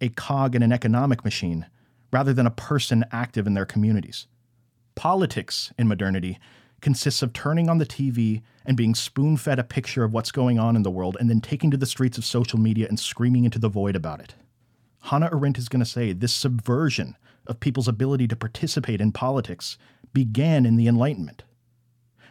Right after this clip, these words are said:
The civic republicanism that existed within many cultures of the past,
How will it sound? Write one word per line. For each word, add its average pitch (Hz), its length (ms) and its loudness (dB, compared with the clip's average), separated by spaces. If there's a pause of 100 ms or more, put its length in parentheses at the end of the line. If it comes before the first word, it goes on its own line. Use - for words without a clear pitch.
(120)
The 147 80 2
civic 175 340 0
republicanism 131 680 0
that 104 120 -4
existed 117 420 -2
within 113 220 4
many 131 200 4
cultures 127 380 -2
of 117 40 -2
the 110 60 -4
past, - 420 -10